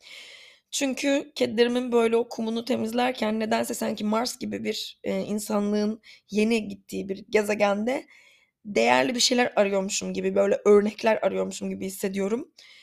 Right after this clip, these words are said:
Ve sanki böyle bulduğum kakalar ve çişler topaklanmış haldeki bana çok kıymetli elementler gibi geliyor ve onları böyle topladıkça böyle, "Oo, çok ilginç bir parça. Bunu hemen nasa'ya incelemeye göndereceğiz." falan diye <laughs> kendi kendime kedilerimle konuşuyorum.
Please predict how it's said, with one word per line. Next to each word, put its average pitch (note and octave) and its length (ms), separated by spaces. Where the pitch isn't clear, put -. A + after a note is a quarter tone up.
Ve C4+ 200
sanki A#3+ 380
böyle A#3 320
bulduğum A#3 320
kakalar A#3 440
ve G#3+ 80
çişler - 320
topaklanmış G#3+ 640
haldeki A3 400
bana B3 180
çok - 200
kıymetli A3 460
elementler G3+ 500
gibi A#3 200
geliyor B3 300
ve - 60
onları A#3 380
böyle B3 200
topladıkça - 560
böyle, A#3 300
"Oo, G#3+ 460
çok G3 240
ilginç G#3 320
bir - 80
parça. F3+ 420
Bunu G#3 140
hemen G#3 320
nasa'ya G#3 280
incelemeye G#3+ 460
göndereceğiz." F#3+ 560
falan G#3+ 280
diye D#4+ 100
<laughs> - 80
kendi - 280
kendime A#3 460
kedilerimle G#3+ 500
konuşuyorum. A3+ 640